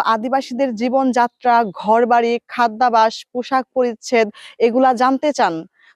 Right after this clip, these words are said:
তো অনেকে আমাকে হচ্ছে কমেন্ট করে জানতে চেয়েছেন যে তাদের ঘরবাড়ি কেমন। তো আজকে কিন্তু আমি তাদের ঘরবাড়ি দেখানোর জন্য, আহ, চলে আসছি পাহাড়ের কুল ঘেঁষা এই ডাহাপাড়া গ্রামে।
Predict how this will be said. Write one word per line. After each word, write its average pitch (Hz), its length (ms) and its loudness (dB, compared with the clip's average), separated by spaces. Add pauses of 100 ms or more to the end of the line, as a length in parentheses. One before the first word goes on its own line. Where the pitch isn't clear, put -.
তো 254 80 4
অনেকে 285 300 4
আমাকে 320 280 2
হচ্ছে 311 240 -4
কমেন্ট 262 360 0
করে 285 200 2
জানতে 269 340 0
চেয়েছেন 233 440 0 (340)
যে 214 200 0
তাদের 233 360 2
ঘরবাড়ি 226 480 0
কেমন। 185 340 -2 (600)
তো 220 140 -2
আজকে 247 420 -2
কিন্তু 269 260 0
আমি 262 260 2
তাদের 240 320 0
ঘরবাড়ি 226 540 0
দেখানোর 233 540 -2
জন্য, 233 260 -2 (520)
আহ, 202 220 0
চলে 269 280 4
আসছি 220 380 -2 (840)
পাহাড়ের 226 420 2
কুল 247 260 2
ঘেঁষা 214 440 -2
এই 214 220 0
ডাহাপাড়া 214 580 0
গ্রামে। 214 320 0